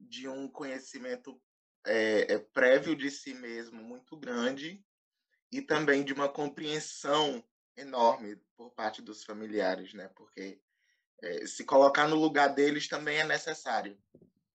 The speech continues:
né? Você, você, claro, em, em todos os momentos você tá desejando o melhor pra esse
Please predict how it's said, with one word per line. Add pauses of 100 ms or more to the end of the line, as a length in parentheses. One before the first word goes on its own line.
(220)
né?
Você, (400)
você, (380)
claro,
em,
em (180)
todos
os
momentos
você
tá
desejando
o
melhor
pra
esse